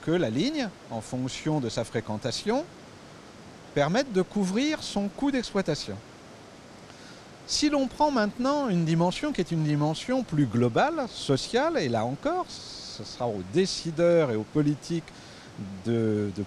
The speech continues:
pousser ou non cette orientation, est-ce que cette ligne va participer au maintien de l'activité au sein de la vallée, dans une dimension d'aménagement du territoire, mais aussi dans une dimension de lien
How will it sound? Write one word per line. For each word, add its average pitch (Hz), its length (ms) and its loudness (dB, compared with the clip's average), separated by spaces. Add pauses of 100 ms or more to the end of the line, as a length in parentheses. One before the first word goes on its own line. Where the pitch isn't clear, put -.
(100)
pousser 156 340 4
ou 139 100 6
non 139 280 4 (260)
cette - 240 -2
orientation, 123 720 0 (600)
est-ce 123 180 0
que 208 320 4
cette - 300 -4
ligne 262 220 0
va 175 120 4
participer 180 960 -2 (400)
au 135 100 4
maintien 175 600 2
de 294 60 -2
l'activité 147 840 0 (640)
au 123 100 0
sein 151 240 0
de 123 80 -2
la 123 80 4
vallée, 110 440 0 (840)
dans 147 160 2
une 139 200 2
dimension 131 640 2
d'aménagement 127 540 2
du 120 100 -2
territoire, 240 720 0
mais 143 180 2
aussi 165 260 2
dans 185 120 4
une 143 220 2
dimension 139 580 0
de 131 160 2
lien 165 560 4